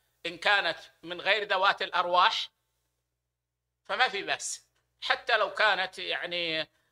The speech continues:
آه، يضعون عليها عينين، ولكن ليست من ذوات الأرواح، مثل إسفنجة وعليها صورة عينين أو فم أو نحو ذلك، فهذه لا بأس بها. أما إن كانت الصور من ذوات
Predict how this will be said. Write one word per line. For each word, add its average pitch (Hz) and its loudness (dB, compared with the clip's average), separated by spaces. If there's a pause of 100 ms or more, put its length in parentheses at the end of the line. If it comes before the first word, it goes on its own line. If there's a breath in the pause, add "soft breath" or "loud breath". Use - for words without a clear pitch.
(120)
آه، 147 -2
يضعون 165 -4
عليها 160 -2
عينين، 165 -2
ولكن 180 0
ليست 220 -4
من 185 -10
ذوات 170 0
الأرواح، 151 -4 (200)
مثل 175 -8
إسفنجة 170 -2 (460)
وعليها 156 0
صورة 170 -4
عينين 165 -2
أو 151 -4
فم 170 -2 (100)
أو 160 -4
نحو 160 -6
ذلك، 170 -2 (460)
فهذه 220 0
لا 247 2
بأس 165 -4
بها. 131 -8 (540)
أما 196 2
إن 175 -12
كانت 190 -2
الصور 185 -2
من 208 -10
ذوات 175 2